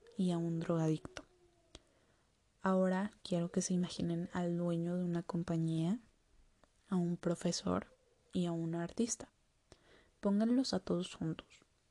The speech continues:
¿Qué tienen todos los integrantes del primer grupo en común? ¿Qué tienen todos los integrantes del segundo grupo en común? Bueno,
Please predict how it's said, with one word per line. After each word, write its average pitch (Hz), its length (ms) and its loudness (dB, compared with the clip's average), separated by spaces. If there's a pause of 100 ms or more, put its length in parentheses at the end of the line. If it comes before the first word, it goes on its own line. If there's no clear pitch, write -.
(800)
¿Qué 277 180 2 (220)
tienen 240 500 2 (240)
todos 214 480 2
los 180 220 -2
integrantes 180 640 -2
del 180 120 0
primer 170 520 0
grupo 175 520 -2
en 170 200 0
común? 165 420 0 (1700)
¿Qué 190 160 2
tienen 185 520 2 (120)
todos 196 480 4
los 180 240 2
integrantes 170 760 0
del 160 180 0
segundo 190 600 4
grupo 180 320 -2
en 165 100 0
común? 165 480 2 (1000)
Bueno, 185 280 0